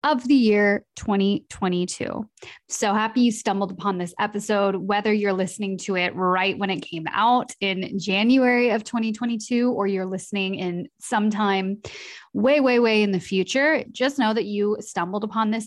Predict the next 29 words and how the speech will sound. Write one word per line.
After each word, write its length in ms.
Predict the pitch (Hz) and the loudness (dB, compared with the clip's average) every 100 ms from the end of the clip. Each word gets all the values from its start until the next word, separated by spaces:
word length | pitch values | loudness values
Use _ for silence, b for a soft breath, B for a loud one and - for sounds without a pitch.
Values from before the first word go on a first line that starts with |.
| - | -6
episode 480 | 180 214 - 202 202 | -6 -6 -4 -2 -2
at 220 | 185 180 | -4 -4
the 60 | 185 | -8
perfect 420 | - 185 165 - | -8 -10 -12 -10
time. 480 | - 247 247 233 233 | 0 2 4 2 0
You 260 | 208 190 | -2 2
were 140 | 208 202 | 2 2
led 300 | 190 170 202 | 2 0 -2
here, 400 | - 220 226 247 | -2 0 0 0
and 240 | 196 185 | -2 -2
I'm 140 | 190 | -4
so 600 | 180 - - 185 180 196 | -8 -14 -4 -2 2 2
excited 680 | - 214 - 180 175 180 185 - - | 0 -2 -4 -2 0 -2 -4 -8 -4
to 360 | 175 175 175 B B B B B B | -2 0 -2 B B B B B B
share 420 | - - 269 330 | -2 2 4 4
what 140 | 294 269 | 4 2
I 60 | |
have 240 | 240 254 247 | 2 0 0
to 80 | |
share 440 | 226 - 208 208 208 | -2 0 2 4 4
with 300 | 196 185 185 | 2 -2 -2
you, 340 | 175 190 220 202 | 2 2 2 0
because 600 | 180 208 190 185 180 - _ - | -4 0 0 0 -4 -14 _ -4
I 180 | 277 349 | 0 2
don't 160 | 392 349 | 2 2
know 140 | 269 | 2
about 280 | 240 220 185 | 2 2 0
you, 560 | 196 180 180 247 349 269 | 0 0 0 -2 -2 -2
but 400 | 214 196 190 | 0 2 0